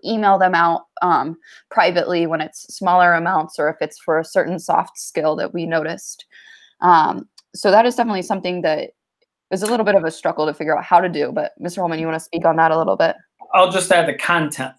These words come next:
Speaker 2: So if you look down, I, even on this Excel spreadsheet, we have middle age quest one through ten, where the, these are their content scores on quizzes. Those are actually embedded on a website. So it,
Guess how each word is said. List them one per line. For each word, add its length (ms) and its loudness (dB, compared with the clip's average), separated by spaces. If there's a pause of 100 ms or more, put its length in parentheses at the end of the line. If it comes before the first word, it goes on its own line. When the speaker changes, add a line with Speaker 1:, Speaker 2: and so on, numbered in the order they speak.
(120)
Speaker 2:
So 240 -2
if 100 -4
you 80 -8
look 220 -4
down, 320 2
I, 160 0
even 360 -8
on 200 0
this 320 -8
Excel 240 -6
spreadsheet, 440 -6
we 120 -6
have 180 -2
middle 260 -4
age 220 -6
quest 340 -4
one 320 -2
through 220 -14
ten, 460 -4
where 200 0
the, 200 -8
these 200 -2
are 80 -2
their 300 -6 (240)
content 720 -2
scores 520 -2
on 200 -4
quizzes. 600 -4 (1000)
Those 340 6
are 100 4
actually 420 0
embedded 360 0
on 120 -2
a 60 -4
website. 480 -2
So 180 -6
it, 160 -8